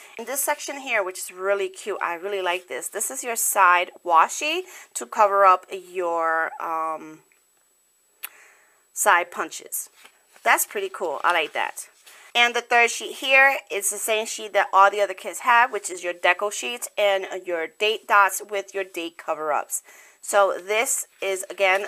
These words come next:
the personal size freebie kit. So now that you've seen the kits,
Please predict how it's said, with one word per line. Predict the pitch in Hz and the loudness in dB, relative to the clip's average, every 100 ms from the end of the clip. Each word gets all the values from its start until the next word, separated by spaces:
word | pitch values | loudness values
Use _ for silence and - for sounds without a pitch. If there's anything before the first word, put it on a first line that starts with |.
| - | -6
the | 190 | -8
personal | - 180 - 175 | -6 -8 -8 -6
size | 170 160 139 143 135 - - - | -2 0 2 0 -4 -8 -10 -14
freebie | - 180 165 160 | -12 -10 -10 -12
kit. | - 185 - - - _ _ _ _ _ - - - - | -12 -12 -10 -12 -12 _ _ _ _ _ -20 -20 -20 -20
So | - - 226 175 - _ _ - - - _ - - - - - | -6 2 4 2 -6 _ _ -20 -20 -20 _ -20 -20 -20 -18 -12
now | 202 220 247 | 4 6 8
that | 262 262 | 6 0
you've | 226 | 0
seen | - 220 196 | 0 0 -2
the | - | -4
kits, | - - 254 302 - - | -4 0 2 2 0 -2